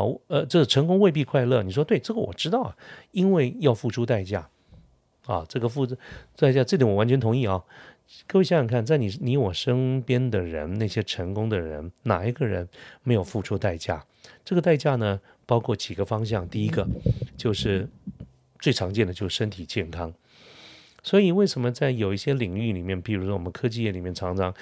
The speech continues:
流行一句话，就是你要人家的钱呢，人家就要你的命。甚至有一些企业，他们很自豪地说，“呃，来，来我们这儿上班的一段时间还没有血尿啊。”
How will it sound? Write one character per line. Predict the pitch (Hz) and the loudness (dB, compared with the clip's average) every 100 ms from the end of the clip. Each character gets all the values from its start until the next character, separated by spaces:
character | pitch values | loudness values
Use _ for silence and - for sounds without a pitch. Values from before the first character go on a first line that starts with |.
| - - - | -16 -18 -2
流 | 110 107 | 4 4
行 | - 98 | 2 -4
一 | 95 | -6
句 | 92 104 | -2 -4
话， | - 101 | -2 -2
就 | 104 | -2
是 | 101 104 | -2 -2
你 | 95 | 0
要 | 127 | 2
人 | 104 98 | 2 -2
家 | 101 123 | 0 -2
的 | 101 | -2
钱 | - 95 92 | -4 -4 -2
呢， | 101 | -2
人 | 90 95 | -2 -4
家 | 117 | -2
就 | 113 | -2
要 | 123 156 101 | -2 -2 -4
你 | 82 | -6
的 | 87 | -4
命。 | 113 185 - - - - - - - | 2 2 0 -12 -20 -20 -20 -18 -4
甚 | - 175 | 2 2
至 | 165 | 2
有 | 101 87 | 0 -2
一 | 95 | -4
些 | - 113 | -2 -2
企 | - - 120 110 | -2 -4 -2 -2
业， | 98 - - - _ | -2 -6 -20 -20 _
他 | - 113 | -4 0
们 | 113 | 0
很 | 117 101 87 | -2 -6 -8
自 | - - 120 120 208 | -6 -4 -2 -4 -10
豪 | - - 82 95 | -10 -6 -4 -2
地 | 104 | -2
说 | - 117 113 - - - | 0 0 -2 -4 -20 -16
，“呃， | - 101 87 92 95 101 123 | -4 -2 0 0 -2 -2 0
来， | 147 202 | 2 2
来 | 170 | 4
我 | 156 | 2
们 | 123 | 4
这 | 147 | 2
儿 | |
上 | 131 131 | 4 2
班 | 131 139 | 2 2
的 | 143 131 | 2 0
一 | 131 | 0
段 | 131 | 0
时 | 113 | 0
间 | 127 | -2
还 | 110 131 | 0 2
没 | 143 | 2
有 | |
血 | 135 107 90 | 0 -2 0
尿 | 120 104 | 2 2
啊。” | 87 | -2